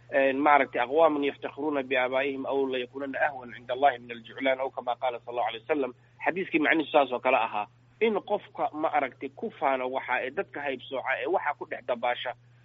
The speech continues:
uu Ilaahay agtiisa kala miisaan yahay. Bahalkan ay Soomaalidu xaar walwaalka tiraa ee saxarada walwalaaqday ku dhex nool,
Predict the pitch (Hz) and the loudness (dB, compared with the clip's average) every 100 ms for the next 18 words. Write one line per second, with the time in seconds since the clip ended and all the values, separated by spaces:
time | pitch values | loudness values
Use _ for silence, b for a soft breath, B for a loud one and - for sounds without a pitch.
0 | b 311 - 330 - 165 - 175 - 139 | b -2 0 4 6 6 0 -6 -8 -14
1 | - 123 - 131 127 123 131 123 131 147 | -10 -10 -4 -4 -4 -4 -6 -2 0 0
2 | 143 120 120 - b - 165 139 147 131 | 0 -4 -6 -10 b -4 0 0 -2 -6
3 | 135 135 139 123 127 127 127 143 127 123 | -6 -4 -4 -4 -4 -2 2 2 2 -4
4 | 123 127 107 - 123 135 127 117 113 117 | -2 -2 -2 -8 -4 -4 -2 -4 -2 -4
5 | 113 131 131 156 147 - 139 143 | -4 -4 -8 -6 -8 -4 4 4